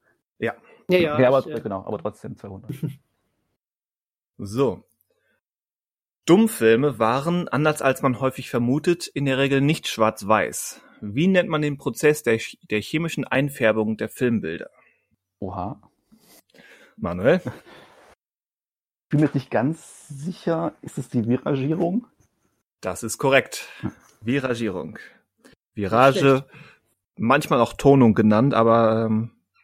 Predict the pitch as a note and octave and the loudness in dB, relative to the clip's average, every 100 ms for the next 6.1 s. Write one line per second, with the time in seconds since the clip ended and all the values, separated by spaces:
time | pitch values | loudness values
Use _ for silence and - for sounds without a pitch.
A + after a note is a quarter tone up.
0 | _ - A2+ C3+ - A#2+ A2 G2+ - - | _ -10 2 2 4 -4 -2 -2 -2 -8
1 | - _ _ _ _ _ _ _ _ _ | -16 _ _ _ _ _ _ _ _ _
2 | _ _ _ _ C3 C3 D3+ C3+ D3 - | _ _ _ _ 4 4 2 0 -2 -2
3 | B2+ C3+ B2+ A2 A#2 A#2 A2+ - C3+ D3 | -2 -2 -4 -8 -8 -10 -12 -10 -10 -8
4 | C#3+ A#2+ A2+ - C3 D3 C3+ B2 B2 C3+ | -10 -10 -10 -6 -6 -4 -6 -8 -12 -16
5 | _ - G#2 G2+ G2 - A2+ A#2 A2 G#2+ | _ -14 -12 -6 -6 -6 -10 -6 -6 -6